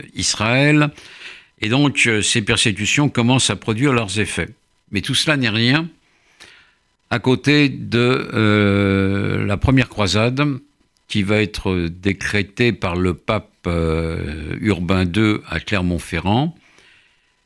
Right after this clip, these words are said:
et, euh, qui a pour but donc, euh, de délivrer, euh, le tombeau du Christ, euh, à Jérusalem qui est tombé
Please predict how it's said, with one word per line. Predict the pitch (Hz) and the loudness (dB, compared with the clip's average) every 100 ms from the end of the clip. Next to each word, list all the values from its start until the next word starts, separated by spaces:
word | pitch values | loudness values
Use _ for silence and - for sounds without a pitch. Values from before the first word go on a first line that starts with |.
| _ | _
et, | 113 127 131 - | 0 0 0 -2
euh, | 101 98 95 92 85 | -2 0 2 0 -2
qui | - 107 110 | -2 2 2
a | 90 | 2
pour | - 87 | 0 -2
but | 85 123 151 | 0 2 2
donc, | 110 123 139 117 - | 2 2 2 0 0
euh, | 101 92 | 2 2
de | 82 92 87 | 0 0 0
délivrer, | 80 113 110 104 98 107 117 107 92 - | 0 0 2 0 0 0 2 2 -2 -4
euh, | 87 87 87 | -2 0 0
le | 87 92 95 | 2 2 2
tombeau | - 107 98 90 95 101 92 | 0 0 2 2 2 2 2
du | 90 | -2
Christ, | 85 110 101 - - | -4 -2 0 0 -2
euh, | 87 82 82 80 | -2 -2 -2 -4
à | 87 | -6
Jérusalem | 85 90 85 78 87 120 143 | -2 -2 -2 -2 0 2 2
qui | 117 - | 0 0
est | 90 - | -2 0
tombé | 85 85 117 131 | -2 2 2 2